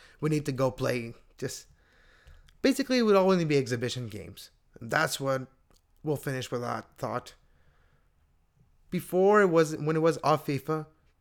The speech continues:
there was legitimate tournament with legitimate trophies. And I feel that being sanctioned now, it would only be exhibition. And for the sake of the players, and when you put your fleur-de-lis or your logo, whatever represents your country or your nation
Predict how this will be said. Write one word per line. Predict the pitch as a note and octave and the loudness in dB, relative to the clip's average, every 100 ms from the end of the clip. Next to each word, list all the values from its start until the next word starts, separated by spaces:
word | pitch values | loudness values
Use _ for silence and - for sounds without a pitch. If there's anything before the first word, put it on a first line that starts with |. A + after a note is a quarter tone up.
| - | -6
there | C#3+ | -2
was | C#3+ | 0
legitimate | B2+ A2+ B2 B2 A#2+ | -2 -2 -4 -4 -8
tournament | - A#2 A2+ A2 - _ _ _ _ | -8 -8 -8 -10 -14 _ _ _ _
with | B2 B2+ | -12 -8
legitimate | B2 E3 F3 E3 | -4 -2 -2 0
trophies. | G3 F#3+ B2+ G#2+ - _ _ _ _ _ | 0 0 -6 -8 -14 _ _ _ _ _
And | C#3 | -6
I | C#3+ | -4
feel | C#3 E3+ | -2 -2
that | D3+ C#3 A2 | 0 0 -2
being | B2+ F3+ F#3+ | -2 0 0
sanctioned | - - G3 G3 D#3 A#2+ | -2 0 -2 0 -4 -4
now, | G#2 A2+ - - | -4 -6 -10 -10
it | - | -2
would | C3+ | 0
only | C#3+ D#3+ | 2 0
be | D#3+ E3 | 0 0
exhibition. | C#3 C#3+ A#2+ G2+ G#2+ G#2 - _ _ - | 0 -2 -4 -6 -8 -12 -16 _ _ -10
And | C#3+ | -4
for | C#3+ | -2
the | D3 | 0
sake | C#3 G#3+ A#3+ | 6 6 8
of | G#3+ | 4
the | G3 | 0
players, | F3+ E3+ C#3 B2+ | 2 2 4 0
and | C#3 | -2
when | D3+ D3+ | -2 -2
you | |
put | C#3+ - A#3 - | -2 4 4 4
your | F3 F3 E3 - - _ - | 0 0 0 -4 -20 _ -10
fleur-de-lis | F3+ F#3+ G#3 F3+ F3+ F3 - | 0 4 4 6 2 2 2
or | D#3 | 2
your | D#3 D3+ D3+ D3 _ _ _ C3+ | 4 6 4 2 _ _ _ -2
logo, | D3+ G#3 G#3+ D#3+ C3+ | 4 6 8 6 4
whatever | B2+ D3+ A#3 C4+ | 4 4 4 2
represents | G3 D3 F#3 | 0 0 0
your | F3+ | 0
country | D3+ D#3+ E3+ C3+ B2+ - | 0 0 0 -2 -4 0
or | F#3+ B3+ | 4 4
your | G3 | 4
nation | C#3+ C#3+ D3+ | 0 0 -2